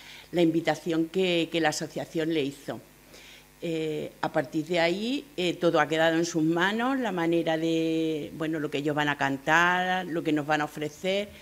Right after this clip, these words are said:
Y a nosotros solo nos queda agradecerles su predisposición y disposición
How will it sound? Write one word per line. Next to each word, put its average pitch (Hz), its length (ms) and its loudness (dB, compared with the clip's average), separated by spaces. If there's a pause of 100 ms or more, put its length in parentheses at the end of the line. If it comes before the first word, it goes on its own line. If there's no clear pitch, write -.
(680)
Y 196 120 8
a 185 40 10
nosotros 175 380 4
solo 220 220 2
nos 208 140 -2
queda 220 220 6
agradecerles 208 800 2
su - 140 -6
predisposición 180 1080 -2
y 220 60 -2
disposición 214 800 0